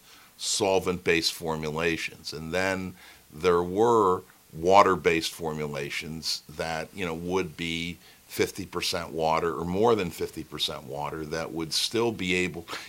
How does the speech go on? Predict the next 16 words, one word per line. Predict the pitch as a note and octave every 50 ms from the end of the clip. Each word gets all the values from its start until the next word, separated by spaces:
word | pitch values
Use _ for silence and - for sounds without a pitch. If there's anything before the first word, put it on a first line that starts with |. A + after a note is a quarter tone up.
| -
you | - A#1+
know, | - - -
I | - F2 A#2
understand, | C3 D3 C#3+ B2+ - D3 C3+ C3 - -
I, | F#2+ - -
I | - A2+
believe | G#2 G2 - E3 E3 C#3+
I | C#3
understand | C3+ C3+ B2 A2 - - A#2 A2
what | G#2+ - D2
you're | F2
trying | E2+ - - - F#2+ F2+ F2 D#2+
to | D2 D2 D2
do. | C#2+ E2+ G2+ G2+ F#2+ F2 D#2+ D2+ - - - - - - - - - _ - -
Um, | - E2+ D#2+ D#2+ E2+ E2 D#2+ E2 - - - - - C#2+ F2+ F#2 F#2+
the, | G2 G#2 -